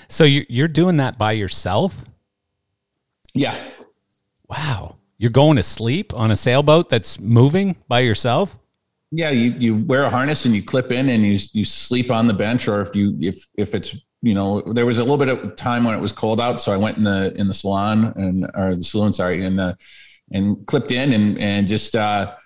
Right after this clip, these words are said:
Speaker 2: you know, took a nap on the couch for twenty minutes and came up, checked all my, you know, areas and checked my heading and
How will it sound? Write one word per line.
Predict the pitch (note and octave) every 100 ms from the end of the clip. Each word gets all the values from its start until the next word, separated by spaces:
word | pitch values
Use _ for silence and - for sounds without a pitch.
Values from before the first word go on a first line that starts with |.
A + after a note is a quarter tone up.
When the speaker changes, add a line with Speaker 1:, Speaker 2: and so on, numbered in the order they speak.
| _ _ _ _ -
Speaker 2:
you | G2
know, | F#2+ F#2 -
took | - A2+
a | A#2+
nap | A2 A#2+
on | A#2
the | G#2+
couch | A2 G#2+ A#2+ -
for | - G2
twenty | F#2+ - G#2+
minutes | G#2+ A#2 G2 G#2
and | G2 G2+ - _ -
came | - A2+
up, | A2+ B2 - -
checked | A2 G#2+
all | G#2 G#2
my, | G#2 G2+
you | G2 E2+
know, | G2+ F#2
areas | - G#2+ A2+ A2+ G#2+ -
and | F#2 F2+
checked | A2 -
my |
heading | G2 A#2 A#2 A#2 G#2+
and | F#2 F2+